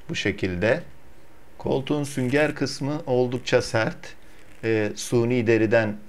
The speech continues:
imal edilmiş. Kolçaklar yukarı aşağı hareket edebiliyor.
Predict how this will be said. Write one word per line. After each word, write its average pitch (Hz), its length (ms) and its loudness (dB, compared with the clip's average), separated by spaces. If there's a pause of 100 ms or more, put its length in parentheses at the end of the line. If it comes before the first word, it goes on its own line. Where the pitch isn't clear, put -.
imal 98 380 2
edilmiş. 98 580 -2 (400)
Kolçaklar 123 920 2 (480)
yukarı 123 360 6
aşağı 120 420 6
hareket 113 400 2
edebiliyor. 101 720 2